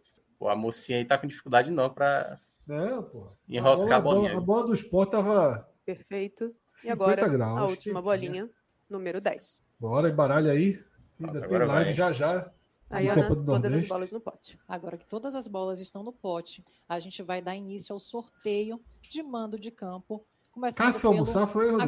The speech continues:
Speaker 4: agrupamento aqui, esse primeiro agrupamento que tem Coritiba, Sport,
Speaker 1: Ele tá com
Speaker 4: Náutico,
Speaker 1: problema na
Speaker 4: Cruzeiro,
Speaker 1: internet,
Speaker 4: Atlético
Speaker 1: né, ele?
Speaker 4: e Brasil de Pelotas, A B C de
Speaker 1: Sei
Speaker 4: Natal,
Speaker 1: que ele
Speaker 4: Grêmio, Internacional, C S S,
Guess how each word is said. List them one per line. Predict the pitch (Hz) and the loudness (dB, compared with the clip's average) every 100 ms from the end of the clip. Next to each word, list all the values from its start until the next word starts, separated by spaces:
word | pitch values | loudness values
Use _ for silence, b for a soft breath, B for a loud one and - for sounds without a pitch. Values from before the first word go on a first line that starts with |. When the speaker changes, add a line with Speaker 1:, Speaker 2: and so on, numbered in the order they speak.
| 123 | 0
Speaker 4:
agrupamento | 101 220 185 185 175 | -2 -6 -6 -14 -12
aqui, | 175 - 175 180 _ | -14 -12 -18 -18 _
esse | 175 - | -18 -14
primeiro | 214 196 196 | -12 -8 -8
agrupamento | 180 180 180 170 196 233 | -8 -10 -10 -10 -12 -14
que | - | -18
tem | 202 196 | -18 -12
Coritiba, | 196 196 - 202 | -12 -12 -14 -14
Sport, | 170 - 208 220 | -14 -14 -10 -10
Speaker 1:
Ele | 123 | 0
tá | 151 | 0
com | |
Speaker 4:
Náutico, | 190 - | 0 4
Speaker 1:
problema | 175 175 | 6 6
na | 180 | 4
Speaker 4:
Cruzeiro, | 185 202 | 6 4
Speaker 1:
internet, | 117 113 | 4 0
Speaker 4:
Atlético | 196 | 0
Speaker 1:
né, | 131 123 | 0 0
ele? | 139 - - | -2 -12 -12
Speaker 4:
e | 254 | -6
Brasil | 220 190 | -6 -6
de | 180 | -12
Pelotas, | - 190 196 190 202 190 | -8 -6 -6 -6 -6 -6
A | |
B | 185 | -8
C | 185 | -12
de | 190 | -12
Speaker 1:
Sei | 180 | -8
Speaker 4:
Natal, | 180 180 | -6 -2
Speaker 1:
que | 170 | -2
ele | - | -2
Speaker 4:
Grêmio, | 117 120 | -4 -6
Internacional, | 214 190 185 - 180 180 | -8 -8 -8 -12 -10 -10
C | - 190 | -8 -10
S | 180 214 | -6 -6
S, | 214 214 | -6 -8